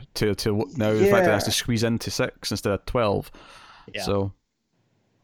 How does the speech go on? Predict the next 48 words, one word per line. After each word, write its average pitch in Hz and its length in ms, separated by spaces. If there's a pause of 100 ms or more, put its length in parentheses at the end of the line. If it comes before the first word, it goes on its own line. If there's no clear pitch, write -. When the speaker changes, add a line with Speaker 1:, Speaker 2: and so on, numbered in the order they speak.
Speaker 2:
And 151 160
one 254 180
came 247 160
out 175 200
this 240 240
week, - 460
too, 202 260
didn't 156 200
it? 214 240
Speaker 3:
Yeah, 120 380 (100)
yeah. 110 320
That 139 140
was 143 120
issue 139 200
three 120 300
came 110 220
out 104 120
this 104 180
week. 101 200 (120)
Uh, - 60
Speaker 2:
Yeah, 190 400
Speaker 1:
So 151 120
Speaker 2:
so 143 60
Speaker 1:
presumably, 170 540
yeah, 123 140
it'll 110 160
be 117 100
the, 107 200
the 127 80
first - 340
three 156 100
will 143 80
be 120 100
paced - 420
for - 80
twelve 123 380
issues, 104 380
and 107 100
then 117 80
all 120 120
of 101 60
a 110 40
sudden 110 280
it's - 140
Speaker 2:
Yeah. - 20
Speaker 1:
gonna 107 180
ramp 107 340
up - 240